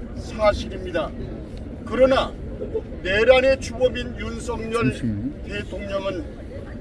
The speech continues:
Speaker 1: 단 한 차례도 국민 앞에 진심 어린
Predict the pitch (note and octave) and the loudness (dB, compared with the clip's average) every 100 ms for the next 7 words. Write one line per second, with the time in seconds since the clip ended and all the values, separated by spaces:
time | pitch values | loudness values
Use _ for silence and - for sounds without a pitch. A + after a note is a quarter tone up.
0 | - - A3 A3 G#3 - C4 C#4 C4+ C4+ | -8 -4 -2 0 0 0 -4 4 8 8
1 | C4+ C#4+ C4 - - - - - - - | 8 6 4 -4 -10 -12 -10 -10 -10 -6
2 | G#3 C4+ D#4 C#4+ - B3+ - - - - | 0 8 10 10 8 2 2 -2 -10 -10
3 | - - - - G#3+ B3+ C#4 - B3+ C4 | -10 -10 -8 -6 -4 -2 -2 -2 8 10
4 | C4 C4 | 10 2